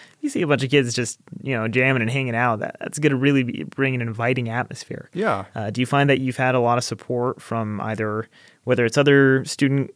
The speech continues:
Speaker 1: you know, orgs, whether it's student government, whether it's the, the fine arts college, do you find that you get that sort of support, or are you still working to build that brand?
Speaker 2: Oh, yeah. I mean, I,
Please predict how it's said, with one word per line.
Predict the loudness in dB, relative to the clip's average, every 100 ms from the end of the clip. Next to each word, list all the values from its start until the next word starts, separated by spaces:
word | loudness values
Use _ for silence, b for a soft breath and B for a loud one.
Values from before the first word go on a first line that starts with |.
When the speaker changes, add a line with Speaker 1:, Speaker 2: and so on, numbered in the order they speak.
| _
Speaker 1:
you | -8 -6
know, | -6
orgs, | 4 6 8 6 0
whether | -2 -2
it's | -2
student | -2 2
government, | 4 4 2
whether | 2 2
it's | 0 -4
the, | -4 -4 -4 -6
the | -6 -8 -4
fine | 0 0
arts | 2 -2 -4 -6
college, | -4 -2 -4 -6
do |
you | -4
find | -2 -2
that | -2
you | -4
get | 0 0 2
that | 0 0
sort | -2 -2
of |
support, | -4 -2 0 2
or | 4 2
are | 2
you | -2
still | 0 0
working | 2 0 -2
to |
build | -4 -6
that | -6 -8
brand? | -8 -10 -14 -2
Speaker 2:
Oh, | 4
yeah. | 6 6
I | 6
mean, | 4 4
I, | 0